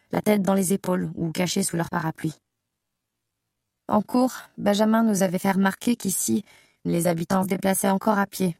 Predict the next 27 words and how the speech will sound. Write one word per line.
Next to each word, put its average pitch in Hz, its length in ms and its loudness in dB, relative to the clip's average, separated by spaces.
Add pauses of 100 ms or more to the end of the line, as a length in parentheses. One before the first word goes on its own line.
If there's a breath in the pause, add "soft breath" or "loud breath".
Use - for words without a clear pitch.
(160)
alors 160 260 0
qu'ailleurs, 175 400 0
la 165 80 0
voiture 160 360 -2
avait 139 140 -2
tout - 160 -4
remplacé. 160 460 -4 (1200)
Je - 140 -4
m'étais 214 200 2
dit 220 140 0
qu'en 208 160 2
fait, 226 200 0
c'était 185 220 0
un 180 120 2
bon 190 120 2
moyen 196 300 2
d'avoir 175 280 0
un 175 100 2
œil 180 120 2
sur - 140 -8
tout 160 100 -8
le 151 100 0
monde. 156 220 -2 (960)
À 170 200 4
avancer 190 440 0
au 180 100 -2
pas, 208 240 0